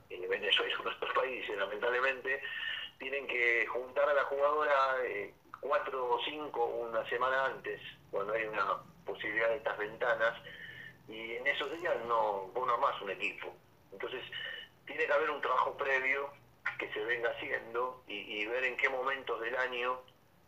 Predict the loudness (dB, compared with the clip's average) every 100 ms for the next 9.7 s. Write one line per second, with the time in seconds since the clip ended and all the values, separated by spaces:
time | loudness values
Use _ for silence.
0 | _ -8 -6 -4 -2 -2 -2 -2 -2 -2
1 | 0 0 0 -2 0 2 2 2 -2 -2
2 | -2 -2 -2 -6 0 4 4 2 -2 -4
3 | -6 -6 2 2 2 -10 -18 -14 -14 -14
4 | -10 -4 -2 0 0 0 -4 0 2 2
5 | 0 0 2 2 2 2 2 0 -2 0
6 | 2 2 0 -4 -6 0 0 0 0 0
7 | 0 -2 -2 -2 -4 -10 -20 -20 -16 -10
8 | -8 -6 -6 -6 -8 -4 -4 -4 -4 -6
9 | -4 -4 -2 0 0 -4